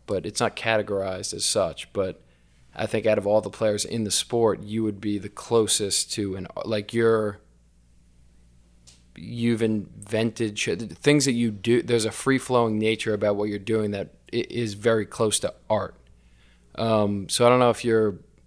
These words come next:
do you think of yourself a-, as a, you have a lot of, te-, like what you said before we started recording,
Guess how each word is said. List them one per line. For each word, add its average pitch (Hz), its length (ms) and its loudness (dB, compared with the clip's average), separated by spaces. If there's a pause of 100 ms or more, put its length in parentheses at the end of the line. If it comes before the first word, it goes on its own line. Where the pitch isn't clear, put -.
(760)
do 120 100 2
you 117 100 6
think 123 240 2
of 147 140 6
yourself 156 480 2
a-, 127 260 2
as 123 280 0
a, 120 320 4
you 131 300 4
have 143 160 4
a 135 40 2
lot 131 160 8
of, 110 160 -2
te-, - 140 -2
like 117 280 0
what 113 200 2
you 110 100 -4
said 104 440 2 (600)
before 120 280 2
we 110 100 0
started 104 400 0 (640)
recording, 104 680 2